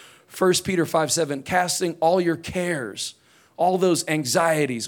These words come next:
worries, concerns, once and for all on him. Why? Because he cares about you. I love the Amplified. "With deepest affection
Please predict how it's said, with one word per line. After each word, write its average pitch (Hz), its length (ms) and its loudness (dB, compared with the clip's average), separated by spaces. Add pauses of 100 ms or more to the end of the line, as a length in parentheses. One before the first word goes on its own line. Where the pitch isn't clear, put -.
worries, 147 640 2
concerns, 147 840 0 (180)
once 208 580 4
and 160 200 0
for 156 220 -2
all 147 420 2 (180)
on 143 240 2
him. 135 300 -2 (200)
Why? 175 420 0 (260)
Because 175 260 0
he 165 60 -2
cares 185 340 -4
about - 320 -10
you. - 120 -20 (380)
I 156 60 -2
love 170 220 6
the 170 100 4
Amplified. 156 460 -4 (240)
"With 180 320 4
deepest 226 420 2
affection 127 580 -4